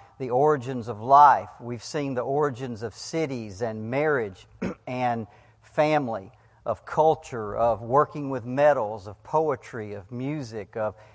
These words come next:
animal husbandry. I mean, the list just goes on and on. We've seen the origins of sin and guilt and forgiveness and redemption. And then last week and in this, this week in chapter eleven,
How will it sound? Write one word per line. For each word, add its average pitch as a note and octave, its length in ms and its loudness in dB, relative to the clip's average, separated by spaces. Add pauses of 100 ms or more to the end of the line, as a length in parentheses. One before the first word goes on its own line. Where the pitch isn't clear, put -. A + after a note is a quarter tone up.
(180)
animal C#3 400 0
husbandry. A2+ 840 -4
I A#2 40 -6
mean, C3 180 -4
the B2+ 100 -4
list D3 300 0
just - 180 -12
goes C3 240 -2
on C3+ 240 2
and A#2+ 100 -4
on. C#3 260 8
We've A#2 120 -8
seen C#3+ 320 -6 (380)
the C3+ 100 -2
origins C3 560 2
of F#2+ 100 -10
sin C#3+ 540 -6
and G#2 180 -12
guilt C#3+ 400 2
and G#2 140 -18
forgiveness A#2+ 640 -6
and G#2+ 140 -12
redemption. G#2+ 720 -6 (400)
And C#3 120 -4
then C#3+ 200 0
last D3 480 8
week D#3 320 -2
and C3 120 -4
in C3+ 100 -2
this, C#3+ 280 0
this D3 240 -6
week C#3+ 240 -4
in B2+ 120 -10
chapter C3+ 340 2
eleven, C3+ 500 4